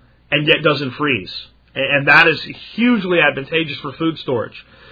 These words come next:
Because we can take a whole bunch of, you know, Mountain House cans or something like that down into an underground structure like that.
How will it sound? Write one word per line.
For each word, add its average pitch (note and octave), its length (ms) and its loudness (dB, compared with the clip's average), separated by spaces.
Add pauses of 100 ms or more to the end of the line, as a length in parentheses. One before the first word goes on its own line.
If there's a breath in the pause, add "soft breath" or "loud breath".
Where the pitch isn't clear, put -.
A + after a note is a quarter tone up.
(140 loud breath)
Because D#3 220 -2
we G3+ 120 0
can G3+ 80 -2
take E3 100 2
a C3+ 120 4
whole G3+ 420 2
bunch G3 360 4
of, C3+ 180 0
you C#3 80 -2
know, A#2+ 160 0
Mountain C#3+ 320 2
House C#3+ 220 2
cans D3+ 320 -2
or C#3 80 -6
something C3+ 280 -2
like A#2+ 220 0
that B2 220 0
down C3+ 180 2
into C#3 180 -4
an C#3 60 0
underground B2+ 380 0
structure E3+ 400 0
like A2+ 240 0
that. A2+ 280 0